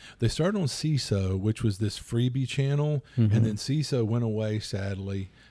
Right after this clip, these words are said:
Speaker 1: Uh, and though, and I thought, "Oh, what'll happen?" Well, then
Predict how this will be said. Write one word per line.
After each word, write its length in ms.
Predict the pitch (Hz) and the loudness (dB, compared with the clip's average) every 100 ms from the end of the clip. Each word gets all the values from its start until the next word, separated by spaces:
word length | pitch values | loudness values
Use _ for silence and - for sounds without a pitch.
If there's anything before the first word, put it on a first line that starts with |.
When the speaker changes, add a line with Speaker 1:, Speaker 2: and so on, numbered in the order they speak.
| _ - | _ -8
Speaker 1:
Uh, 380 | 107 98 95 92 | -6 -4 -6 -6
and 180 | 117 110 | -2 -2
though, 240 | 110 107 101 | 0 -2 -4
and 120 | 110 | -4
I 80 | 107 | -4
thought, 220 | 110 98 | -4 -4
"Oh, 120 | 107 127 | -2 -2
what'll 260 | 113 107 | -2 -4
happen?" 380 | 92 131 127 107 | -4 -4 -4 -4
Well, 80 | 104 | -2
then 400 | 104 110 104 101 | 0 0 0 -4